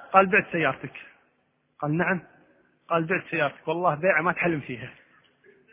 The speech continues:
"كيف ما كيف؟" قال: "السيارة الآن أنت لو بتنزلها بالسوق كم تسوى؟" قال: "والله يمكن ثلاثة ونص". قال: "بعت لك بأربعة ونص". وما أبي إلا خمسمية دينار بس لي.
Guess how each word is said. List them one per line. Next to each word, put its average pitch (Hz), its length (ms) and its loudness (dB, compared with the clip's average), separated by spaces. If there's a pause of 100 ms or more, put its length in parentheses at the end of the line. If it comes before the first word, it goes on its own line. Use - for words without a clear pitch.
(1500)
"كيف 285 360 6
ما 262 160 4
كيف؟" 285 320 0
قال: 208 320 0
"السيارة 202 400 -2
الآن 214 360 -6 (100)
أنت 180 160 -10
لو 214 60 -2
بتنزلها 196 420 -4
بالسوق 180 200 -8
كم 202 160 -4
تسوى؟" 165 380 -8 (1120)
قال: 208 180 -4
"والله 214 180 -2
يمكن 208 280 -8
ثلاثة 196 340 2
ونص". 170 100 -6
قال: 175 180 -2
"بعت 170 280 -6
لك 165 160 -12
بأربعة 135 280 -8
ونص". 113 260 -14 (1160)
وما 196 260 6
أبي 190 120 2
إلا 185 120 -4
خمسمية 170 300 -6
دينار 135 300 -6
بس 117 120 -10 (260)
لي. 139 320 -6